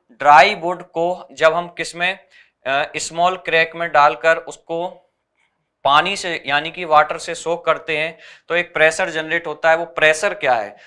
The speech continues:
तो ध्यान रखना यहाँ पर जो प्रोसेस पार्टिसिपेट करती है वो कौन सी है? इम्बाइबिशन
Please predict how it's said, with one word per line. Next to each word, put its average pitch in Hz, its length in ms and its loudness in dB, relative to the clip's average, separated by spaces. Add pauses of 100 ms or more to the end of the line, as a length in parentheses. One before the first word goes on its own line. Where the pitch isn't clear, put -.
(100)
तो 139 80 -10
ध्यान 151 280 2
रखना 180 260 -4
यहाँ 165 280 2
पर 180 180 -2
जो 175 140 -8
प्रोसेस 156 580 0
पार्टिसिपेट 170 640 2
करती 156 340 -6
है 165 60 -2
वो 165 120 -6
कौन 156 280 -6
सी 160 220 -10
है? 165 440 -6 (120)
इम्बाइबिशन 165 960 2